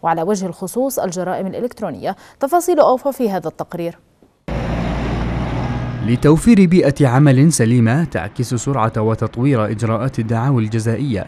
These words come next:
Speaker 2: وتعزيز ضمانات المحاكمة العادلة والوصول إلى سياسة عقابية، فقد جرى تعديل مشروع قانون أصول المحاكمات الجزائية لعام ألفين وسبعة عشر. وكانت التعديلات شملت أولا إلغاء عبارة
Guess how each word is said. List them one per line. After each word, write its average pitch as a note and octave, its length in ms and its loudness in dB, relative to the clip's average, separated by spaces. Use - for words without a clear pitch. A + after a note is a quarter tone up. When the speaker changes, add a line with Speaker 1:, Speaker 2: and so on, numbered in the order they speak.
Speaker 2:
وتعزيز G2 640 -6
ضمانات G#2+ 580 0
المحاكمة G#2+ 680 0
العادلة A2 640 -2
والوصول C#3+ 500 2
إلى C#3 320 4
سياسة C3 640 2
عقابية، G#2+ 680 -2
فقد F#2 340 -8
جرى A2 280 -2
تعديل G2+ 400 0
مشروع G#2+ 500 0
قانون A2+ 380 2
أصول A#2 340 -2
المحاكمات A2 680 -2
الجزائية A2 720 -4
لعام A2+ 360 0
ألفين G#2+ 580 -2
وسبعة F#2+ 500 -4
عشر. G2 640 -8
وكانت D#3+ 480 6
التعديلات D3+ 600 2
شملت C#3 440 4
أولا C3 340 4
إلغاء A#2+ 680 0
عبارة A2+ 460 0